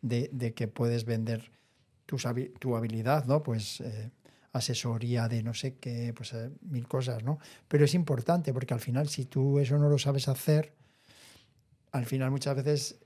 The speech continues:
la venta, pues, es otro, otra opción importante, ¿no? Porque hoy en día el mundo es vender tu tiempo,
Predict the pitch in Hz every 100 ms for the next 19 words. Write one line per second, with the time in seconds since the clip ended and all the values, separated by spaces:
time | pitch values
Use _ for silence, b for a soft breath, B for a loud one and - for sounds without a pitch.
0 | _ - 127 120 131 131 127 135 135 135
1 | 147 - 135 135 127 135 127 127 120 120
2 | - 123 - 117 - 127 120 113 110 113
3 | 143 151 123 123 135 123 120 123 123 135
4 | 151 208 - _ _ 117 120 135 135 131
5 | 123 - - b b b _ 135 127 127
6 | 143 - _ _ _ _ - 127 143 156
7 | 151 190 247